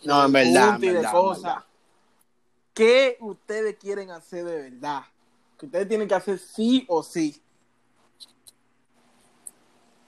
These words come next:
Speaker 1: Te voy a decir la verdad, si fuera de que salí, creo que salí, eso va por default. Yo extraño a, a mi loca.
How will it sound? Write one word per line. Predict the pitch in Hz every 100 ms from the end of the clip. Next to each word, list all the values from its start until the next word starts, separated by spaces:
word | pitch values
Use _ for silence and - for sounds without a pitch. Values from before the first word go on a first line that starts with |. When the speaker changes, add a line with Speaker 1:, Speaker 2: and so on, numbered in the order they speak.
| _ _ -
Speaker 1:
Te | 190
voy | 208
a |
decir | 214 214
la | 208
verdad, | 196 156 151 131
si | 127 147
fuera | 190 226
de |
que | 226 226
salí, | 202 185 185 226 226 - _ _ _ _ _
creo | - 151
que | 151
salí, | 151 156 185
eso | 185 175
va | 165
por | 156
default. | 156 131 - 113 110
Yo | 127 143 147
extraño | 143 131 135 139 131 123
a, | 117 113
a | - 117
mi | 117 110
loca. | 98 98 - -